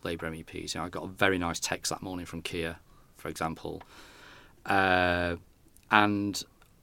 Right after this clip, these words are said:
what a particular moment that day, that was the day, the day of the vote, when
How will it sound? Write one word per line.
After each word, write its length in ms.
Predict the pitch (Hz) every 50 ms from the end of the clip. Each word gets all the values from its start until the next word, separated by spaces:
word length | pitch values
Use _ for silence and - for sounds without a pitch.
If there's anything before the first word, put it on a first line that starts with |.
| _ _
what 640 | - 120 117 127 151 147 131 - - - - - - - - - - - - - - - _ - - - -
a 60 | -
particular 540 | - - - - - 147 - - 117 104 101
moment 360 | 107 104 101 98 92 90 90
that 180 | 87 87 - -
day, 440 | - 90 82 78 73 71 71 78 - - - - - - - - - -
that 160 | 135 143 -
was 160 | 156 131 -
the 100 | - 110
day, 520 | - - 107 98 85 80 78 80 92 113 - - - - - _ - _ - - - _ - - -
the 80 | - 87
day 240 | - 110 110 110
of 80 | 98 92
the 80 | 98 87
vote, 600 | 90 - 90 80 76 76 80 - - - - - - - - - - - - -
when 920 | 113 104 101 98 98 92 95 92 90 90 87 87 87 87 90 92 95